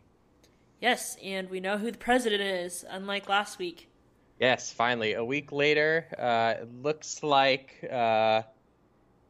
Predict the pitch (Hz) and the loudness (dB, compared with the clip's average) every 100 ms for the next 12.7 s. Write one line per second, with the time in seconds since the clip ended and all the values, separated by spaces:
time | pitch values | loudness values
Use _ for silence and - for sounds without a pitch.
0 | _ _ _ - 143 127 123 101 127 127 | _ _ _ -8 -4 -2 -4 -4 -6 -4
1 | 120 117 - 120 117 113 123 127 135 - | -6 -4 2 2 2 0 2 2 -2 -12
2 | - 101 101 98 101 104 107 104 104 104 | -10 -6 -4 -2 -4 -6 -2 0 0 -2
3 | - 101 101 98 98 98 107 104 104 - | -6 -6 -6 -6 -6 -6 -2 0 -2 -2
4 | - 123 131 135 135 135 - _ _ _ | 0 2 2 2 2 0 -14 _ _ _
5 | _ - 98 92 90 87 98 123 - 117 | _ -12 -8 -4 -4 -6 -8 -18 -6 -4
6 | 104 - 95 92 104 101 - 104 95 95 | -4 -2 -2 0 0 0 -4 -8 -6 -6
7 | 92 - 98 - 120 120 123 135 - - | -10 -10 -6 -2 2 2 0 -4 -14 -16
8 | - _ - - - 98 95 92 - _ | -16 _ -20 -16 0 4 4 2 -2 _
9 | _ _ - 107 90 82 80 80 - - | _ _ -6 -2 0 0 0 -2 -4 -2
10 | - 214 - 226 - 220 202 131 110 110 | 4 4 4 2 0 -8 -4 0 0 2
11 | 165 143 143 151 135 127 113 107 117 110 | 0 2 0 -2 -2 -2 -2 0 0 0
12 | - - - 131 139 131 | -4 -20 -10 -2 0 0